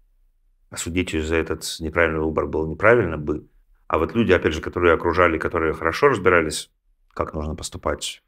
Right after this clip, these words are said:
в разных ситуациях, и там, там, П Р М, вот то, что они никак не повлияли на то, что она выбрала,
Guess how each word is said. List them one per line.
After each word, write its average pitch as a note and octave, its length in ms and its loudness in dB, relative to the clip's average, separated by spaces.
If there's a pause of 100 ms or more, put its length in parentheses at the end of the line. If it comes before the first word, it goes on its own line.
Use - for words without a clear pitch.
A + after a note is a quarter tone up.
в - 80 -12
разных - 240 -12
ситуациях, - 500 -4 (100)
и - 100 -16
там, - 300 -14
там, - 180 -18
П - 120 -10
Р F#2 80 -2
М, G#2+ 180 -2 (680)
вот - 220 -4
то, F2+ 100 2
что E2 640 2 (120)
они F2+ 240 -2
никак F#2 280 0
не E2 80 -2
повлияли D#2 500 2
на D2 220 -6
то, C#2 160 -16
что - 200 -16
она - 140 -8
выбрала, - 460 -6